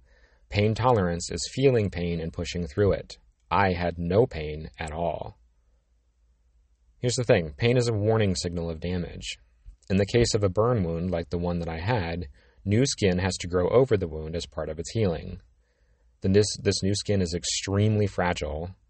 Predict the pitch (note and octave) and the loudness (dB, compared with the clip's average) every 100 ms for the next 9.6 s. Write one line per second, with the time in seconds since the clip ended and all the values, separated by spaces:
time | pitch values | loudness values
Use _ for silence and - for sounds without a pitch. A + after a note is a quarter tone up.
0 | - E2+ D#2+ E2+ - D#2 D#2 F#2 F2+ F2 | -10 -4 -4 -4 -6 -8 -4 0 2 2
1 | D2+ - - - - _ _ _ _ _ | 0 -8 -20 -20 -20 _ _ _ _ _
2 | _ _ - F#2 A#2 B2+ G2 F#2 - F#2 | _ _ -2 2 4 2 2 0 0 0
3 | F2+ F2 F2 E2+ E2+ E2+ F2 G2+ D#2 D2+ | 0 -2 -4 -4 -4 -2 -2 -4 -6 -6
4 | G2+ F#2+ - - F#2+ A#2 D3 G#2 D#2+ E2+ | -4 -4 -4 -4 -2 0 2 0 -2 -4
5 | F#2 F2 F2 - A#2 G#2+ - - - _ | -2 -2 -2 -2 -2 0 -2 -4 -20 _
6 | _ _ _ _ _ _ - F2+ F2 G2 | _ _ _ _ _ _ -4 2 2 2
7 | D#2 F2 - - E2 F2+ E2+ E2+ - F#2 | -2 -4 -6 -6 -4 -2 -2 -4 -2 -2
8 | F2+ D#2+ - - E2+ E2 E2 - D#2+ D#2 | 0 -2 -8 -6 -4 -4 -6 -6 -6 -6
9 | D#2 F#2 G#2 D#2 - - | -4 0 0 0 -8 -16